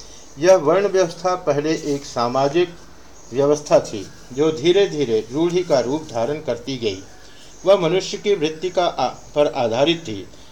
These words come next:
और वृत्ति का आधार जन्म नहीं हुआ करता। महाभारतकालीन समाज में वर्ण व्यवस्था अधिक रूढ़िगत नहीं प्रतीत होती। तब समाज को कर्मणा वर्ण का सिद्धांत माना था।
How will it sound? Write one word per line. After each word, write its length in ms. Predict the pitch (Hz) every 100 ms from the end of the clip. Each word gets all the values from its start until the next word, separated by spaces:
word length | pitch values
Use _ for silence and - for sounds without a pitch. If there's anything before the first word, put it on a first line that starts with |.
| -
और 160 | 156 160
वृत्ति 380 | 123 160 202 208
का 120 | 185
आधार 520 | - 120 117 135 147 110
जन्म 160 | 123 165
नहीं 340 | 139 127 175
हुआ 180 | 131 107
करता। 520 | 101 98 92 90 113 - - - - - - - - - - - - - - - - - - 135
महाभारतकालीन 960 | 151 202 190 185 202 202 190 180 196 190
समाज 420 | 139 135 165 170
में 160 | 180
वर्ण 260 | 165 135 175
व्यवस्था 380 | 156 156 156 156
अधिक 460 | - 127 147 170
रूढ़िगत 520 | 120 156 156 147 143 127
नहीं 240 | 123 170
प्रतीत 380 | 143 127 120 -
होती। 340 | 104 - 90 90 - - - -
तब 140 | 165 170
समाज 460 | - 139 156 160
को 160 | 160 151
कर्मणा 520 | - 131 147 151 139
वर्ण 320 | 113 143 160
का 220 | 147 123 107
सिद्धांत 640 | - 120 110 123 156 156
माना 320 | 107 104 135
था। 300 | - 95 90